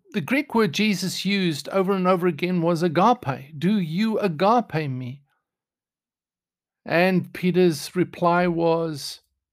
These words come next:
"You know I phileo you." That's interesting,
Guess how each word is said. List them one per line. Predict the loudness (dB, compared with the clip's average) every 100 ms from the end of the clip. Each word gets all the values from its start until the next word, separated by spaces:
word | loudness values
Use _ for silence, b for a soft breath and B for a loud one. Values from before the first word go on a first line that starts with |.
| _ _ _ _ _
"You | 4
know | 6 6 6 6 6 2 0
I | 0 0
phileo | -2 0 2 2 0
you." | -4 -6 -12 -16 _ _ _ _ _ _ _ _ _ _ _ _ _ _ _ _ _ _ _ _ _ _
That's | -2 -2 -2
interesting, | -2 0 0 -4 -4 -2 -2 -2 -4